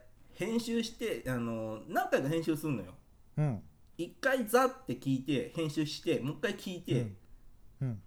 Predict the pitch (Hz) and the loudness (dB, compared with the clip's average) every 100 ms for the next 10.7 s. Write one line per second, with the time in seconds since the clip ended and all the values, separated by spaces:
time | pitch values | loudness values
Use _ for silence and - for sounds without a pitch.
0 | - - - - - - - 143 165 214 | -18 -20 -20 -20 -20 -20 -6 0 0 4
1 | 277 269 208 190 - 143 - - 190 190 | 4 4 -2 -4 -2 -2 -4 -6 -4 -4
2 | 196 - 127 110 - - 147 120 98 - | -6 0 0 0 -4 0 0 0 -4 -14
3 | - 143 123 170 233 202 117 - 123 123 | -10 -6 -4 -2 0 0 -2 -2 -4 -2
4 | 110 92 98 104 92 - - 123 107 95 | -4 -6 -4 -4 -4 -10 -8 -4 -4 -6
5 | - - - - 143 131 131 127 123 123 | -18 -20 -18 -2 0 2 2 0 2 2
6 | 120 120 117 - - - - 240 349 302 | 2 0 -2 -4 -4 -2 2 4 4 4
7 | 262 101 - - - 139 - 151 - 139 | 2 0 -6 -10 -6 -4 0 0 2 0
8 | - 196 170 170 139 - - 277 139 147 | 6 8 10 10 8 6 4 4 6 6
9 | 151 147 135 104 107 107 101 - - - | 8 8 8 6 4 2 0 -14 -20 -20
10 | - 165 156 156 139 107 | -6 0 2 4 4 2